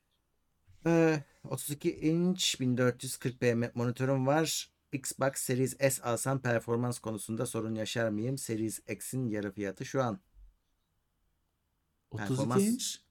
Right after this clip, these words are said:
Speaker 1: bin-, bin dört yüz kırk p. Performans
Speaker 2: Ha,
Speaker 1: sorunu
Speaker 2: bağlar-,
Speaker 1: yaş-,
Speaker 2: bağlarsınız,
Speaker 1: yaşamazsın.
Speaker 2: güzel
Speaker 1: Ha.
Speaker 2: güzel oynarsınız. Bin dört, bin dört, bin seksen p ayarlayın zaten. Hani
Speaker 1: Tabii, tabii,
Speaker 2: ben
Speaker 1: öyle olacak.
Speaker 2: S series bizim elimize geçmedi. O yüzden hani ben hiç deneyimim yok ama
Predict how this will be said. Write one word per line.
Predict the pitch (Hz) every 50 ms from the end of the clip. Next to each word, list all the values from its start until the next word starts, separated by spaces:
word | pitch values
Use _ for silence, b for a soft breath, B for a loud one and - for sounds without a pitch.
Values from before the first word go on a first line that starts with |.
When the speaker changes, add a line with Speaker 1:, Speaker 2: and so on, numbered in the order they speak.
| _ _ _ _ - - -
Speaker 1:
bin-, | 120 110 - _ -
bin | 127 110 123 123
dört | 117 123 120 - -
yüz | - -
kırk | - 135 127 - -
p. | 110 95 95 _ _ _ _ _ _ _ _ _ _ _ _ _ _ _ _ _ _ _ _ _ _ _ _ _ _ _ _ _ _ _ _ _ _ _ _ _ _ b b b b b b b _ -
Performans | 104 98 101 - 117 120 139 165 -
Speaker 2:
Ha, | -
Speaker 1:
sorunu | - 87 -
Speaker 2:
bağlar-, | - 240 190 131 110 104 98
Speaker 1:
yaş-, | 117
Speaker 2:
bağlarsınız, | 156 156 117 104 101 95 92 87 90 -
Speaker 1:
yaşamazsın. | 98 98 117 127 127 127
Speaker 2:
güzel | 113 113 127 117 -
Speaker 1:
Ha. | 135
Speaker 2:
güzel | - 95 113 123
oynarsınız. | 143 147 147 151 156 151 147 139 - - 113 101 92 - 113
Bin | 120 123 143 147
dört, | 156 160 160 -
bin | 170 165 190 220 202 196
dört, | 196 196 185 190 - -
bin | 202 208
seksen | 190 - 202 196 190 - 214 196 185 170 -
p | 190 185 180
ayarlayın | 165 139 123 110 110 107 98 98 95
zaten. | 95 - 104 92 92 - 120 135 127
Hani | - -
Speaker 1:
Tabii, | - -
tabii, | 139 143 139
Speaker 2:
ben | 123 107
Speaker 1:
öyle | 110 123
olacak. | 120 98 - 156 165 175
Speaker 2:
S | - - -
series | - 185 180 175 190 190 175 160 165
bizim | 170 165 165 185 175
elimize | 170 165 165 165 165 160 170 165
geçmedi. | 165 170 165 - - 143 110 87 - - -
O | - 151 151
yüzden | 156 160 170 156
hani | 151 151 151 156 151 147 147
ben | 147 147 151
hiç | 160 160 - -
deneyimim | 147 143 147 143 143 147 147 147
yok | 160 143 - -
ama | 208 226 165 110 110